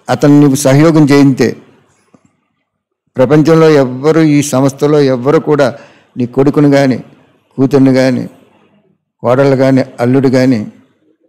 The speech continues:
అందులో ఒక డిబ్బీ పెట్టుకుని "ఒక్క రూపాయి ఇమ్మని" ప్రపంచంలో ఎవ్వరు చెప్పుంటారు.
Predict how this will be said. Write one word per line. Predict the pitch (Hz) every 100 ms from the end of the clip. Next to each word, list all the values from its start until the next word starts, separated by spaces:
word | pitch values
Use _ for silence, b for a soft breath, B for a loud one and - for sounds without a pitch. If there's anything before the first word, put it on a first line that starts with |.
| _ _ _ -
అందులో | 120 127 135 131
ఒక |
డిబ్బీ | 117 117 123 131
పెట్టుకుని | 127 120 123
"ఒక్క | 120 -
రూపాయి | 123 123 120 127 123
ఇమ్మని" | 117 113 113 113 - _ _ _ _ _ _ _
ప్రపంచంలో | 123 120 135 135 131
ఎవ్వరు | 117 110 113 135
చెప్పుంటారు. | 160 143 - 113 -